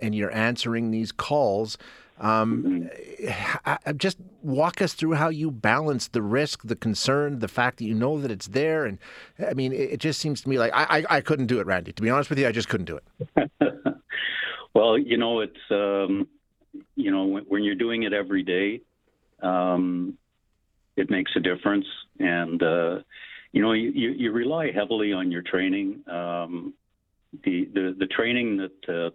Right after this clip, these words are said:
Speaker 2: police officers are getting today, I look at what it was like when I started. It was, it was very comprehensive, but the, uh, the training that, that you get now, the, the advance in, uh, equipment, the,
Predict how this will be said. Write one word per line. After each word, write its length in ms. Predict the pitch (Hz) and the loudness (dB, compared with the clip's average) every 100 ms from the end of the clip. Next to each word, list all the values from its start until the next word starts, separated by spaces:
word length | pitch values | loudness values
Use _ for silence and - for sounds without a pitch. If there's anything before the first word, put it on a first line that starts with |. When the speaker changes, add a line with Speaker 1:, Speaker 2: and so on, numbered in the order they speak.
| - | -2
Speaker 2:
police 280 | 98 95 101 | -2 0 0
officers 680 | 90 - 101 - 92 87 90 | -2 0 -4 -2 -2 -2 -2
are 60 | |
getting 320 | 82 85 87 | 0 0 0
today, 340 | - 87 90 87 | 0 0 2 2
I 80 | 87 | 2
look 240 | 95 - | 0 0
at 120 | 92 - _ _ _ _ _ _ _ _ _ _ _ _ - _ _ | -2 -2 _ _ _ _ _ _ _ _ _ _ _ _ -20 _ _
what 140 | - 95 | 0 2
it 60 | |
was 140 | 104 95 | 2 4
like 300 | 101 98 - | 4 2 2
when 100 | 90 | 2
I 140 | 87 90 | 4 4
started. 400 | - 98 101 104 | 4 4 4 2
It 80 | 92 | 0
was, 160 | 98 87 - | 0 0 -2
it 120 | 120 | 2
was 260 | 110 104 98 | 2 2 2
very 260 | 98 98 | 2 2
comprehensive, 880 | - 95 95 90 85 95 - 110 110 _ _ _ _ _ _ | 0 -2 0 0 2 0 2 0 -2 _ _ _ _ _ _
but 160 | - - | 0 2
the, 340 | 98 92 90 90 | 4 4 4 2
uh, 500 | 90 87 87 90 - - _ _ - | 0 0 -2 -4 -8 -18 _ _ -8
the 100 | - | -4
training 500 | - - 117 120 120 | 0 2 2 2 0
that, 100 | 110 - 123 | -2 -4 -2
that 180 | 98 | -2
you 120 | 98 95 | 0 0
get 300 | 101 98 98 | 0 -2 -2
now, 380 | 95 98 98 90 | 0 0 0 0
the, 360 | 87 85 85 - - - - | 2 0 -2 -8 -20 -20 -2
the 140 | 90 | 0
advance 420 | 87 85 104 101 - 113 | 2 2 2 0 0 2
in, 300 | 98 90 85 | 2 2 0
uh, 160 | 85 - | -2 -4
equipment, 560 | - 107 101 104 98 - - | 0 0 2 2 0 -2 -4
the, 520 | 82 82 - - | -4 -4 -10 -10